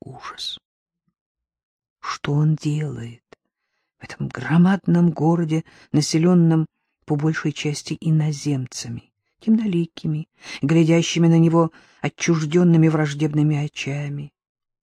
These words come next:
Неужели он и впрямь надеялся совершить здесь задуманное им доброе дело? Какая опрометчивость!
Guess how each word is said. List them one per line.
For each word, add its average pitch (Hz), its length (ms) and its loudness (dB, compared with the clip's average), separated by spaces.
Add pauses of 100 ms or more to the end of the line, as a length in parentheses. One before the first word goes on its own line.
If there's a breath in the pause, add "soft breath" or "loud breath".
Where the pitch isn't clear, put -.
Неужели 214 760 4
он 214 320 4
и 202 80 2
впрямь 240 680 -2 (340 soft breath)
надеялся 180 840 0 (200)
совершить 185 720 0
здесь 175 300 0
задуманное 185 760 2
им 190 100 4
доброе 175 560 -4
дело? 135 420 -10 (300)
Какая 180 960 -8
опрометчивость! - 1400 -8